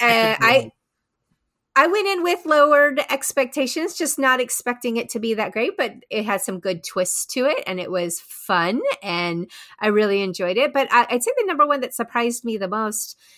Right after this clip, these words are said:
Speaker 2: in a good way was Once Upon a Time in Hollywood. I went in thinking, "Ugh, Tarantino, this is another one of those long, stupid things, but,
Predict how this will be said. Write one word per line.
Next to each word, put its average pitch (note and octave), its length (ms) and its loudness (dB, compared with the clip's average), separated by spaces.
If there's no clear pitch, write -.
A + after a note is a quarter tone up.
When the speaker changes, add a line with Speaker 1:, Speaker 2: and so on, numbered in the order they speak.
Speaker 2:
in A3 120 0
a A3 60 2
good B3+ 240 4
way A3 220 0
was A#3 420 0
Once G#3+ 180 -2
Upon G3+ 240 -4
a F#3 60 -8
Time F3+ 200 -4
in D3+ 80 -6
Hollywood. E3 640 -4
I F#3+ 200 0
went C#4 180 0
in A#3+ 160 0
thinking, F#3+ 340 -4
"Ugh, F#3 180 -2
Tarantino, F#3+ 840 -2
this F3 180 -8
is G#3+ 120 -8
another A3 240 -4
one A3 120 -4
of A3 40 -2
those G#3 120 -6
long, F3 380 -2
stupid E3+ 420 -10
things, E3 340 -8
but, E3 240 -8